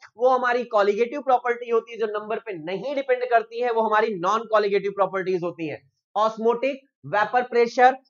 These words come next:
freezing point, अ, boiling point, ये हमारे colligative property में है। Except पे चले थे, कौन सी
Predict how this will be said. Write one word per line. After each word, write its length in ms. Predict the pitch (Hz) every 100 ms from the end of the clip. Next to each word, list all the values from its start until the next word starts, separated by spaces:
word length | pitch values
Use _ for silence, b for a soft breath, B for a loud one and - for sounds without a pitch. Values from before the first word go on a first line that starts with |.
| _ -
freezing 400 | 233 208 269 262
point, 360 | 254 240 247 262 - _ _
अ, 320 | 190 202 208 190
boiling 400 | 180 214 247 285 269
point, 280 | 240 247 254 214
ये 120 | 226 247
हमारे 340 | 226 226 247 254 233
colligative 540 | 220 220 220 226 233
property 460 | 214 208 190 180 175
में 100 | 165
है। 180 | 139 _ _ 240
Except 460 | 247 - 269 269 233
पे 160 | 269
चले 300 | 277 247 240 240
थे, 180 | 254 254
कौन 280 | 220 240
सी 160 | 240